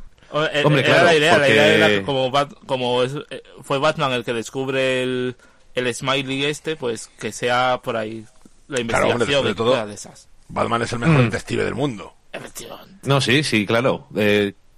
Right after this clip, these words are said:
Speaker 2: usarle, la verdad es que tiene su sentido, ¿no? O sea que, <laughs> pero bueno, eso, eso ya veremos.
Speaker 3: Pero al final va a ser
Speaker 2: Eh,
Speaker 3: Flash. Ya lo sabemos
Speaker 2: se-,
Speaker 3: todos, porque
Speaker 2: seguramente.
Speaker 3: Flash también es detective.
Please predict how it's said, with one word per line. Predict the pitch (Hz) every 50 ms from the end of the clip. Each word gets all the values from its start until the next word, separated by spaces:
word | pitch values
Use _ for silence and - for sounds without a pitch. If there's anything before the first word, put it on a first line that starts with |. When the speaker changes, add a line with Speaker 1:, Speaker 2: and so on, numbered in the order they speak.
| _ -
Speaker 2:
usarle, | - 123 104 - 123 117 113 120 120 120 123 127 131 123
la | 120 117 110
verdad | 107 101 104 101 98
es | 110 -
que | - 113
tiene | - 127 131 117
su | 110
sentido, | 98 98 90 92 - 127 120 98 85
¿no? | 90 98
O | 104 - _ -
sea | - - 104 98
que, | - - - - - 131 -
<laughs> |
pero | - 107 101
bueno, | 113 123 123 98 104
eso, | - - 127 113
eso | 127 - 151
ya | 143 143 131
veremos. | 117 107 107 120 113 101 85 85 85 - - - - - - _ - -
Speaker 3:
Pero | - 131 - 113
al | 101
final | - 120 117 123 120
va |
a | 117
ser | 113 110 107
Speaker 2:
Eh, | 107 107
Speaker 3:
Flash. | 104 - 104 98 95 90 90 82 80 - - - - - - - - -
Ya | - 131 131
lo | 123
sabemos | - 139 127 120 120 120 110
Speaker 2:
se-, | - 139
Speaker 3:
todos, | 127
porque | 127 98
Speaker 2:
seguramente. | 101 90 87 87 87 85
Speaker 3:
Flash | - - - -
también | 120 127 127 127
es | 107
detective. | 117 110 92 - - - 139 107 - -